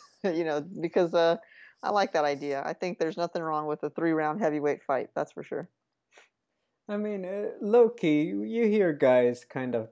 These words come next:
Speaker 2: throw their muscle around. You've heard some of them, like, "I don't want a main event. Like, I could just co-main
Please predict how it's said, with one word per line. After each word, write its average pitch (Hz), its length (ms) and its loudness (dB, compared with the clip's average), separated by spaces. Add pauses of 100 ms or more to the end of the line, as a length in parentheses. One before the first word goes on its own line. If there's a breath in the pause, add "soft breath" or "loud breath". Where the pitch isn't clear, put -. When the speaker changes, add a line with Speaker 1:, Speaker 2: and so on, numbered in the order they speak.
(100)
Speaker 2:
throw 127 240 2
their 123 160 0
muscle 123 460 -2
around. 127 420 -2
You've 135 120 -8
heard 139 240 0
some 135 240 -6
of 131 80 -4
them, 131 240 -4
like, 123 360 0
"I 165 120 2
don't 185 140 2
want 165 220 2
a - 20 0
main 135 240 -2
event. 123 400 -4
Like, 117 240 -2
I 143 140 -2
could 170 180 -6
just 151 300 -4 (580)
co-main 160 920 0